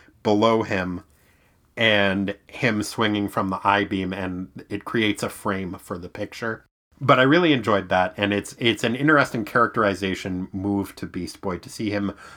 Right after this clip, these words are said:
behaving in an animalistic style in his human form. I really like it whenever they do that.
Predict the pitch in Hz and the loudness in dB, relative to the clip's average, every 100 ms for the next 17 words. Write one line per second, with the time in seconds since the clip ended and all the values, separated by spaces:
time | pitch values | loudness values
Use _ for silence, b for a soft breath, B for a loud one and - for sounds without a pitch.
0 | B - 104 117 117 117 104 98 95 95 | B -4 -2 0 -2 0 -2 -2 -2 -2
1 | 92 90 - 87 - - 85 90 85 92 | -2 -4 -6 -12 -12 -8 -6 -4 -6 -6
2 | 90 85 - 87 95 95 110 104 104 B | -8 -10 -10 -10 -8 -8 -6 -4 -6 B
3 | B B 104 107 104 101 87 87 - 85 | B B -2 0 0 0 -2 -8 -10 -10
4 | 80 82 80 78 78 73 - - | -10 -12 -14 -16 -16 -16 -20 -20